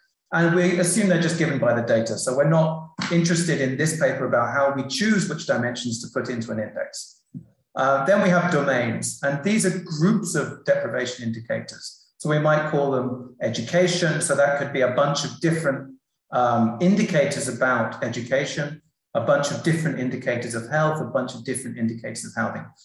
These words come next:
So these are groups of deprivation indicators that, that some of us may be familiar with. And then we have identification. So this is, um, the binary decision process that determine who is counted as poor or multidimensional poor.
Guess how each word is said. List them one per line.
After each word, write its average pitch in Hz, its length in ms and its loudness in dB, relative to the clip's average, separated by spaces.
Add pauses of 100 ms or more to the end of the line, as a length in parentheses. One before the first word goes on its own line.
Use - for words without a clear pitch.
So 165 100 -2
these 170 180 4
are 165 100 0
groups 170 340 4
of - 100 -2
deprivation 127 560 0
indicators 117 640 -8
that, 110 200 -2 (280)
that 113 160 -2
some 117 160 -4
of 113 100 -2
us 107 200 0
may 113 120 0
be 110 100 -8
familiar 117 360 0
with. 131 320 -4 (1120)
And 160 120 0
then 190 140 4
we 185 60 4
have 170 160 2
identification. - 960 -2 (400)
So 143 180 0
this 180 240 2
is, 170 520 -2 (140)
um, 123 640 -2
the 135 60 -2
binary 147 640 2
decision 123 460 -4
process 123 460 -2
that 135 140 -6
determine 127 640 -4 (260)
who 165 240 4
is 135 180 0
counted 131 360 -2
as - 180 -2
poor 113 340 0
or 113 200 0
multidimensional 113 760 -2
poor. 110 260 -8